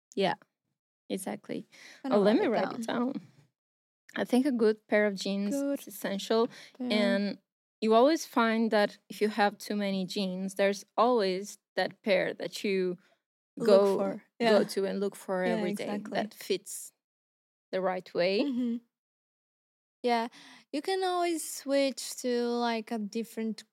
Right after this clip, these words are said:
Speaker 2: shade of jean, one that fits a bit tighter, one that fits a bit baggier, one that has a little detail, but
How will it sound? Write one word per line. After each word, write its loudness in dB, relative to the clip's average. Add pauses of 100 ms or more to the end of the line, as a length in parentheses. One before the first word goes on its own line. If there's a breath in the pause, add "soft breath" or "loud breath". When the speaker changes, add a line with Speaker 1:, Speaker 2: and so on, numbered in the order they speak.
Speaker 2:
shade -4
of -4
jean, -2
one 0
that 0 (160)
fits -4
a 0
bit -2
tighter, 0
one 0
that -2
fits -6
a -4
bit -2
baggier, 0
one -2
that -2
has -4
a -4
little -2
detail, -4
but -4